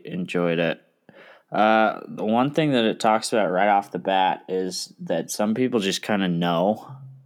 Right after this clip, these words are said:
when they're with the person that they wanna be with. They just kinda know that that's the person.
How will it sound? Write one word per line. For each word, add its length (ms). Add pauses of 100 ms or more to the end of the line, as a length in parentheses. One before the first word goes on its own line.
(960)
when 240
they're 200
with 260
the 100
person 560
that 160
they 140
wanna 300
be 180
with. 220
They 120
just 240
kinda 300
know 600 (200)
that 200
that's 360
the 100
person. 580